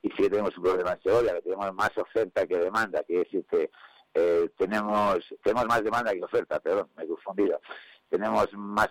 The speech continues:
gente que quiere alquilar que pisos en alquiler, ¿no? Yo creo que se ha producido un poquito por lo que estoy diciendo, porque tenemos mucho universitario en Segovia, y luego también porque tenemos poca vivienda y eso también ha hecho que suba mucho, eh,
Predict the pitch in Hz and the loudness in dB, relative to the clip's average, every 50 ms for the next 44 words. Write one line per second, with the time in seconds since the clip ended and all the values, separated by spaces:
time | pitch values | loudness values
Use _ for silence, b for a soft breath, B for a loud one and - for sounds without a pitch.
0 | - - - 117 117 107 - 98 95 95 90 - 107 107 104 101 92 - 101 101 | 0 -2 0 0 0 0 0 0 0 0 0 0 0 0 0 0 -2 -2 0 2
1 | 107 113 107 - - 85 _ - 120 113 - 92 85 - 80 78 80 80 - - | 2 2 0 -2 -6 -6 _ -2 -4 -4 -2 -4 -8 -6 -6 -6 -6 -6 -6 -4
2 | 78 82 78 76 - - 98 98 92 90 95 95 90 - - 92 - - 87 90 | 0 0 0 0 0 0 0 2 2 4 4 4 2 2 0 -2 -2 0 0 0
3 | - - - 101 95 - - 90 82 101 95 92 82 76 82 80 73 - - 104 | 0 2 2 0 0 2 0 0 0 0 0 0 2 2 2 0 0 -2 0 0
4 | 95 85 - 98 101 98 107 113 107 104 87 76 82 90 87 90 87 85 95 92 | 0 0 2 0 0 2 0 0 0 0 0 0 0 -2 -2 -4 -8 -8 -10 -6
5 | - 87 85 82 80 76 78 76 - 90 - - 92 90 92 - - - 104 104 | -2 0 0 0 2 0 -2 -2 -2 -2 0 0 0 0 0 -4 -2 0 2 2
6 | 104 104 107 113 - B B B B B B 107 110 110 127 127 123 120 104 120 | 4 4 2 0 -2 B B B B B B 2 4 4 4 2 2 0 0 0
7 | 117 113 117 120 127 127 123 _ B B B B B B B _ - 120 123 123 | -2 -2 -4 -8 -8 -8 -10 _ B B B B B B B _ 2 2 4 2
8 | 113 117 - - - 127 127 127 123 120 - - 110 110 110 110 101 - - - | 2 -2 -6 -4 -2 0 0 0 0 -2 -2 -4 -4 -4 -2 -6 -6 -6 -4 -2
9 | 113 113 - 107 107 107 107 110 113 110 110 110 117 123 - - - - 101 98 | -2 0 2 2 2 2 2 2 0 0 0 0 0 0 -2 -6 -8 -8 -6 -2
10 | 98 98 104 104 104 101 101 _ - - - - 92 87 - - - 107 - - | -2 -2 -2 -6 -14 -16 -18 _ -18 -10 -4 -2 -2 -2 -2 -2 -4 -2 0 -2
11 | 90 - - 98 104 98 92 85 92 101 92 _ - - 95 98 98 95 92 87 | -4 -2 0 0 0 0 0 -4 -8 -12 -12 _ -4 0 2 4 4 4 4 2
12 | 85 82 80 78 78 | 2 2 2 2 2